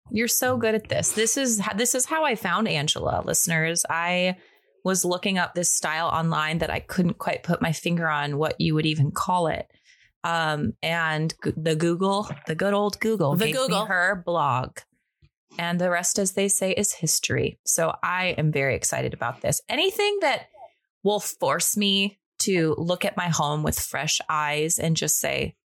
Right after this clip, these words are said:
Speaker 1: "How can we do this better so that it's serves the family better, is more beautiful?" Like, I'm all about that. Re-, or
Speaker 2: And
Speaker 1: if
Speaker 2: what
Speaker 1: it
Speaker 2: I
Speaker 1: even represents you better.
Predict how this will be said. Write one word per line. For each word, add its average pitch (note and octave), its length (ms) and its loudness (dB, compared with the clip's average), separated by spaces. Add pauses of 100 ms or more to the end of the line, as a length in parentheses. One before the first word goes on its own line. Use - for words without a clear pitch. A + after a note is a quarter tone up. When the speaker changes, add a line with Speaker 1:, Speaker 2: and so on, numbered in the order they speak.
Speaker 1:
"How E3 200 -4
can F#3 160 2
we F3 120 4
do E3 140 2
this D3+ 180 0
better C#3+ 480 -2 (340)
so - 160 0
that E3+ 140 2
it's - 360 0 (200)
serves E3+ 480 0
the E3+ 80 -4
family D#3 300 0
better, C#3+ 300 -2
is - 200 0
more F3 180 0
beautiful?" D3 600 0
Like, C#3+ 240 -4
I'm F#3 140 0
all E3 160 2
about A#2+ 360 -4
that. - 180 -4 (600)
Re-, F#4 120 -2
or - 60 0
Speaker 2:
And D#4 80 0
Speaker 1:
if D#4 60 0
Speaker 2:
what F4 100 2
Speaker 1:
it F#4 40 2
Speaker 2:
I F4+ 40 2
Speaker 1:
even A3+ 180 0
represents F3+ 600 0
you A3+ 100 0
better. A#3 400 0